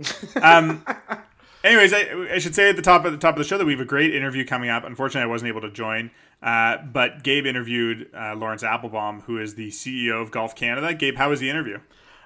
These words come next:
Speaker 1: Uh, he was great. You know, it's always fun when you, like, you interview somebody, they're an executive. You don't really know how Jewish they're gonna be. Like,
Speaker 2: Sure.
Speaker 1: he does not tone it down. Maybe he was toning it up for us, but, like, that's an honor, I think.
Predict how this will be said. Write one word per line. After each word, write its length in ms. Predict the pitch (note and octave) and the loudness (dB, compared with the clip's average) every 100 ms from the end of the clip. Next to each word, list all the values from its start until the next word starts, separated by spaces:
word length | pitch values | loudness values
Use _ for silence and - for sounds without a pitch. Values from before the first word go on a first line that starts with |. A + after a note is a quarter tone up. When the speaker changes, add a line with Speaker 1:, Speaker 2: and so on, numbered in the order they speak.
| - | -4
Speaker 1:
Uh, 100 | D3+ | -2
he 180 | D3+ G#3+ | 0 2
was 180 | G4+ - | 2 0
great. 460 | D3 E3+ G3 - | 0 0 0 -6
You 160 | - D3 | -6 -4
know, 400 | F#3 F#3 F3+ - _ _ - | -2 -2 -2 -6 _ _ -8
it's 180 | F3+ | -4
always 400 | G#3+ C#4 D#4+ B3+ | 0 0 -2 -6
fun 380 | - E3+ E3 E3 | -4 -2 -2 -4
when 140 | D3 C3+ | -6 -6
you, 160 | B2 | -6
like, 320 | A2+ G#2 G2+ - | -4 -6 -6 -14
you 200 | B2+ A#2 C#3 | -8 -4 -4
interview 340 | D#3+ C#3+ D#3 | -4 -6 -8
somebody, 380 | D3+ C3+ B2+ B2 | -6 -4 -4 -4
they're 160 | G#2+ | -4
an 80 | G#2+ | -6
executive. 520 | G#2+ A#2 C3+ C3+ C3+ | -6 -4 -4 -4 -6
You 120 | A#2+ C#3 | -4 -4
don't 200 | A#3+ A3 | -4 -2
really 220 | G#3 F#3+ | -4 -4
know 200 | E3 D3+ | -4 -4
how 480 | - - B2+ C#3 C#3 | -8 -4 0 0 -2
Jewish 520 | G#2+ B2+ B2 B2 - | -4 -4 -4 -4 -4
they're 160 | C3 | -6
gonna 240 | A#2 A#2+ A2+ | -4 -6 -8
be. 400 | A2+ A#2+ D3 _ _ _ _ _ _ _ - | -8 -8 -10 _ _ _ _ _ _ _ -4
Like, 160 | D#3 | -2
Speaker 2:
Sure. 80 | - | 0
Speaker 1:
he 80 | A4+ | 0
does 180 | F4+ D#3+ | -2 0
not 320 | D#3+ D#3 D#3 | 0 0 -2
tone 240 | D3+ C#3 | -2 -2
it 120 | B2 A2+ | -4 -6
down. 280 | G#2 F#2 A#2 | -8 -8 -2
Maybe 240 | F#3 A#3+ | 0 2
he 80 | C4 | 0
was 140 | A3+ | -2
toning 360 | - F#3+ F#3+ F3 | 0 0 0 0
it 80 | D#3 | 0
up 160 | D#3+ | -2
for 200 | - B2 | -4 -4
us, 360 | A2 E3 - - _ _ | -2 -2 -4 -16 _ _
but, 120 | D#3 | -4
like, 180 | D3+ D3 | -2 0
that's 220 | F3+ G#3+ | 0 0
an 80 | A3 | 0
honor, 360 | C#3+ C3+ A2 - - | 0 -2 -6 -12 -12
I 80 | B2+ | -10
think. 400 | - G2 - | -10 -12 -16